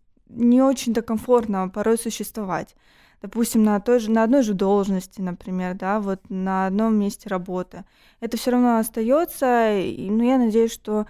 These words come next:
всё-таки в скором времени это как-то изменится.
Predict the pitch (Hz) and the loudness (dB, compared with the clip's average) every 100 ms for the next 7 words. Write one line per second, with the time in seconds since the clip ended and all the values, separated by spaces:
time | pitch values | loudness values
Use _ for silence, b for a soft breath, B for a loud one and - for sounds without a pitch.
0 | b b b _ 233 233 226 214 196 190 | b b b _ -2 -2 -2 -2 -2 -2
1 | 202 _ - 233 240 220 220 214 208 208 | -6 _ -6 0 2 4 4 2 0 -6
2 | 214 - 220 214 208 180 - - - | -6 -2 0 2 0 0 -4 -10 -18